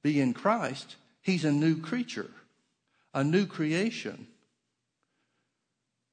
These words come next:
Behold, all things have passed away, old things have passed away, and all things, spiritual things, have become new." In other words, that new birth reunites us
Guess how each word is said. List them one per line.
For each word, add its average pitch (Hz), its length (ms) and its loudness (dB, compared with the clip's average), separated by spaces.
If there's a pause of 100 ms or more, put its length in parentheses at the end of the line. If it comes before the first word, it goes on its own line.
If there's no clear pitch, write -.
(500)
Behold, 147 260 0
all 151 200 4
things 147 240 -2
have 131 100 -8
passed 151 300 -2
away, 151 320 -2
old 170 220 0
things 143 180 -2
have 127 100 -4
passed 139 280 -4
away, 165 220 -2
and 139 80 -2
all 170 200 2
things, 147 380 -4
spiritual 196 400 -2
things, 135 300 -6
have 120 80 -16
become 123 360 -6
new." 165 240 -8 (3250)
In 147 60 0
other 220 160 4
words, 170 180 4
that 170 180 2
new 160 140 4
birth 196 380 0
reunites 165 760 0
us - 360 -6